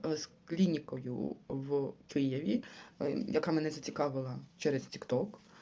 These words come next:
Я їм написала, відправила К Т. І вчора була консультація через Viber. Значить, прорахунок, що це буде коштувати, ще поки мене не зробили, але повинні зробити. А ось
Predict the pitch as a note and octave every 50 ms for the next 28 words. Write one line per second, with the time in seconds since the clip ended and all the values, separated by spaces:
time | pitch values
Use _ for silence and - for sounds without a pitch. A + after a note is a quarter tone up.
0 | - - - - C#3+ D#3 E3+ D#3+ D3+ D3 C#3+ C#3 C3+ - B2 - - A#2+ A#2+ B2+
1 | D#3+ F#3+ - - - F3 E3+ D3 C#3+ C3+ C3 - - B2 - - E3 F#3 A#3 A#3
2 | - - - - - - - - - - - - - A#3+ B3 C4+ G#3 E3+ E3+ G3
3 | F#3 E3 - C#3+ - - A2+ A#2 - - C#3 C#3 - - C#3+ C#3+ C3+ C3 C#3 D3
4 | D3 G3 A#3+ C4+ - - - - - - - - - - - - - - - -
5 | _ _ - - - C#3+ C#3+ D3+ C#3+ C#3+ C#3+ C#3+ C3+ - - - - - - -
6 | - - - E3+ E3 D#3+ E3 - - D3 C3 C3 - - - - - - - -
7 | D3 C#3 - - C3 C#3 C3 B2 - A#2 - - A2+ G#2+ - A#2 A#2 - - -
8 | C3 - - - - A#2 B2 B2 B2 B2+ C3 B2+ C#3+ D3+ G3+ D4 E4 A3 F3 D#3+
9 | D#3 - C#3+ E3 A3+ C#4 E4 D4+ C#4+ - B3+ A#3+ A#3 A#3+ A#3 A3+ A#3+ A#3+ - -
10 | - - - - - - - - - - - - D#3 F3 F3 F3+ F3+ E3 - -
11 | - E3+ E3 E3 -